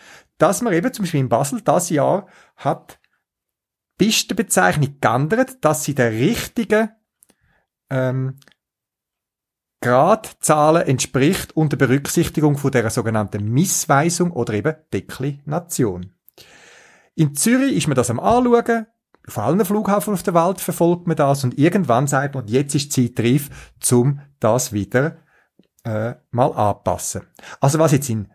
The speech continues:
Basel den Dezember passiert ist und in Zürich zwanzig vierundzwanzig wird passieren oder in Genf auch schon ein paar Mal passiert ist, das ist etwas, wo immer mal wieder kommt, wie sich eben der magnetische Nordpol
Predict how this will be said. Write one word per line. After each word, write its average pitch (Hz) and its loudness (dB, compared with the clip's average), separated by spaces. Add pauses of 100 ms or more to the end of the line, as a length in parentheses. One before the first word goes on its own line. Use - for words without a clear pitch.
(100)
Basel 156 0
den 110 -2
Dezember 185 0
passiert 185 0
ist 170 -2
und 110 -2
in 101 -6
Zürich 156 0
zwanzig 98 -2
vierundzwanzig 196 0
wird 151 0
passieren 143 2
oder 104 -4 (260)
in 117 -8
Genf 113 -2
auch 175 0
schon 180 -2
ein - -20
paar 143 2
Mal 143 2
passiert 131 0
ist, - -4 (220)
das 196 2
ist 208 2
etwas, 160 2
wo 139 4 (160)
immer 120 -2
mal 165 2
wieder 117 -2
kommt, 160 0
wie 113 2
sich 175 -2
eben 127 -2
der 170 2
magnetische 135 0
Nordpol 123 -2